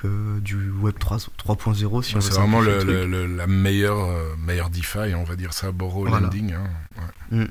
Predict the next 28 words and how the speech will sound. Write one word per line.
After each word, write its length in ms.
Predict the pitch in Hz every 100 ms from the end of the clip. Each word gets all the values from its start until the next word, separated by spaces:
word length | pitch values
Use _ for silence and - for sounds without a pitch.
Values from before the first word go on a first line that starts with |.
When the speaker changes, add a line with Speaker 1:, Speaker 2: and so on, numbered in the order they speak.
| -
Speaker 1:
Eh 80 | 120
bien, 320 | 113 127 120
et 320 | 113 110 107 -
eux, 180 | 147 165 131 117
euh, 60 |
ils 180 | 110 110
a, 80 | 101
ils, 280 | 127 127 85 -
je 100 | 110
sais 120 | 120
pas 140 | - 175
où 60 |
ça 140 | - 127
en 140 | 123
est 100 | 139
parce 160 | 139 -
que 60 |
j'ai 140 | 104 104
pas 120 | 117
suivi, 400 | - 113 110 131
euh, 240 | 117 104
l'évolution, 460 | 104 107 110 - 180
mais 80 | 135
par 160 | 113
exemple, 300 | 110 139 165 -
tu 140 | -
disais, 300 | 107 107 123
euh, 200 | 113 107